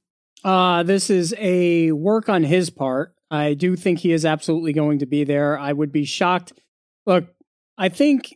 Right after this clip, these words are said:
that A E W certainly learned their lesson when they teased kind of the, the game changer, or what do they call it? Somebody of significance. I forgot the exact terminology that Tony Khan used.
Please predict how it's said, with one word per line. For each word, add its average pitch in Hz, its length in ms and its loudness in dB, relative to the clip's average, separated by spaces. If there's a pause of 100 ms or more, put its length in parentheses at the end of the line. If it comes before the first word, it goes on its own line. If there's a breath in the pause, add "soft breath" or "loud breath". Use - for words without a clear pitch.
(760)
that 190 160 0
A 202 100 2
E 196 140 2
W 175 300 2
certainly 185 440 0
learned 170 320 2
their 160 140 2
lesson 151 460 0
when 147 140 2
they 143 180 2
teased 160 520 -2
kind 147 240 0
of 135 200 -4
the, 143 320 0
the 131 500 -2 (420)
game 185 280 2
changer, 185 640 0
or 147 420 0
what 165 140 -2
do 254 80 -2
they 190 120 2
call 135 300 -4
it? 127 100 -10
Somebody 190 360 0
of 175 120 0
significance. 160 760 0
I 151 60 0
forgot 190 280 -2
the 185 120 2
exact 160 400 -2
terminology 147 560 0
that 135 160 -2
Tony 143 240 -4
Khan 139 220 -4
used. 147 380 -2